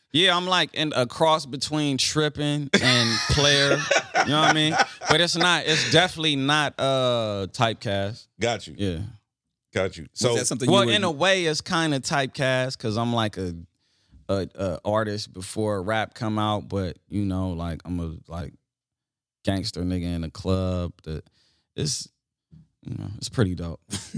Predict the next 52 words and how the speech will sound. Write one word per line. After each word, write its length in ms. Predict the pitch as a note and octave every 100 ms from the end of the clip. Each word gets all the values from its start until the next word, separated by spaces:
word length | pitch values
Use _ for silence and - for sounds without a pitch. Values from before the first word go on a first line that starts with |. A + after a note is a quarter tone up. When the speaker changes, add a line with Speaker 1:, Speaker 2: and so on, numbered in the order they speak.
| - F3+ - _ _ _ _
Speaker 2:
You 140 | A2 G#2
a 20 |
gangster 380 | F2+ A2 G#2 G#2+
and 100 | F#2+
tripping, 360 | - B2+ A2+
and 80 | G#2
you 240 | G#2+ G#2+ C3+
tripping 340 | F3+ D3 G2 A2+
in 180 | C3+
the 60 | D3
club? 380 | - E3 F3+ - _ _ _ _ - -
Speaker 1:
Yeah, 280 | A2+ A2
I'm, 140 | G#2+ G#2+
like, 220 | G#2 F#2
holding 360 | A#2+ A2 G#2 G2+
the 80 | F#2+
club 420 | A2 A2 G#2 F2+
down 320 | G#2+ G#2 G2+
like 220 | F#2+ F#2 F2+
a, 120 | D#2
uh, 420 | G2 F#2+ F#2 D#2+ D#2+ _ _ _ -
like 200 | G#2 F#2+
a 60 | F#2+
strip 320 | - A2 F#2+
joint. 380 | F2 G#2 G#2+ - -
You 60 | G#2+
know 80 |
what 40 | G#2+
I 40 |
mean? 400 | G#2+ G#2+ G#2 G#2 -
Speaker 2:
Gotcha. 120 | F#2+ A2+
Speaker 1:
Well, 80 |
like 240 | B2 B2 A2+
a, 140 | G#2 F2+
it's 180 | A2+ C3
like 180 | A#2+ G2+
a, 180 | G2+ F2+
like 200 | G2+ G2
a 40 | F2+
hoe 280 | A2+ A2 G#2+
house, 280 | F#2+ E2+
porn 380 | - - A2+ G#2
house 340 | G#2+ F#2 D#2+ -
type 340 | - E2+ E2+
thing. 380 | F2+ E2+ - - -
You 60 |
know 60 | G2+
what 60 | G2+
I 20 |
mean? 160 | G2+
Speaker 2:
Got 300 | G2 G2 F2
you. 80 | B1